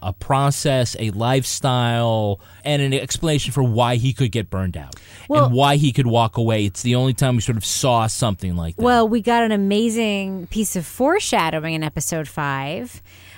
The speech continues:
Speaker 2: wherein people very close to Richard Simmons said that once women who would go on these cruise to loses, who were, the,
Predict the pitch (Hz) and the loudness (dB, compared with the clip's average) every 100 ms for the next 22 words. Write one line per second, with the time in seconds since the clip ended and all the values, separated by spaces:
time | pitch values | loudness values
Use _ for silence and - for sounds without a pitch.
0 | - 196 208 208 202 226 277 208 190 220 | -2 2 4 4 4 4 4 2 0 -4
1 | 226 - - 226 214 208 190 196 190 - | -6 -12 -4 -2 0 0 2 2 2 0
2 | 285 - 294 226 202 190 202 180 180 185 | 0 0 -2 0 0 -4 -4 -4 -4 -4
3 | 185 - 156 143 165 226 233 - - - | -4 -2 -2 -2 -4 -6 -8 -12 -20 -20
4 | - - 180 190 - 185 208 220 208 190 | -20 -4 0 0 0 0 2 0 -2 0
5 | 214 262 220 175 208 262 269 - - 220 | 2 4 2 0 -2 -4 -6 -12 -2 0
6 | 196 175 220 294 262 196 - 190 175 - | 0 2 4 4 4 0 0 0 0 0
7 | 214 165 165 156 160 170 175 196 208 202 | -2 0 -2 -2 -2 -2 -2 0 2 2
8 | 185 | 0